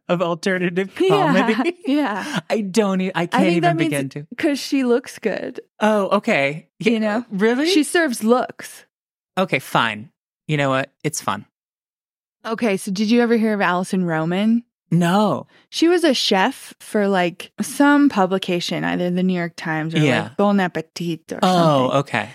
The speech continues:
Speaker 2: When embattled chef Alison Roman was asked to name five Asian people and couldn't.
Speaker 1: <gasps>
Speaker 2: They also have made Ziwei into, okay, yeah. So Alison Roman got in trouble.
Speaker 1: Uh-huh.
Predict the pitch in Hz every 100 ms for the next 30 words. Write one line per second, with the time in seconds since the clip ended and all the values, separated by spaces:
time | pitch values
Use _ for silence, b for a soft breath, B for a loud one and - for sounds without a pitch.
0 | B B - 220 214 208 196 196 202 247
1 | 226 - 202 190 - 185 190 202 - 214
2 | 185 175 175 170 170 160 - 190 - -
3 | 202 175 170 - 170 180 185 - 180 180
4 | 180 165 - 170 - 160 - 175 165 -
5 | 185 165 160 - - - _ - 151 B
6 | B _ _ _ - 214 202 202 214 -
7 | 220 202 190 180 185 175 170 160 180 170
8 | 165 165 165 - 170 170 - 196 175 -
9 | B B - 196 - - - 240 214 190
10 | 190 _ - 233 254 269 294 240 220 226
11 | 226 226 202 190 190 185 - 185 180 170
12 | 185 180 180 185 147 123 104